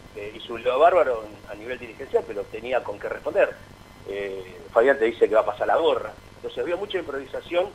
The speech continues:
y, y no, y no es lo que Independiente merece. Tenés otro dirigente que te dice, "Yo no voy, pero mando equipo". No, no, vení vos.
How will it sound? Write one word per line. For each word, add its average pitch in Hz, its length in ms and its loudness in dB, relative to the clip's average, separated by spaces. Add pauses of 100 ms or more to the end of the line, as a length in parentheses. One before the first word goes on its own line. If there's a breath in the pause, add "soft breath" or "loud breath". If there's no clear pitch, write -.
(360)
y, 113 200 -16
y 123 40 -6
no, 165 220 2
y 143 100 -8
no 156 100 0
es 170 100 0
lo 151 160 4
que 131 100 -10
Independiente 127 500 -8
merece. 117 420 -6 (180)
Tenés 131 300 -2
otro 135 200 4
dirigente 135 480 -2
que 117 100 -6
te 120 100 -8
dice, 127 220 -8
"Yo 185 160 -4
no 190 120 4
voy, 220 160 8
pero 165 140 0
mando 143 180 -2
equipo". 135 560 -6
No, 180 80 -4
no, 170 180 2
vení 117 200 -2
vos. 196 400 0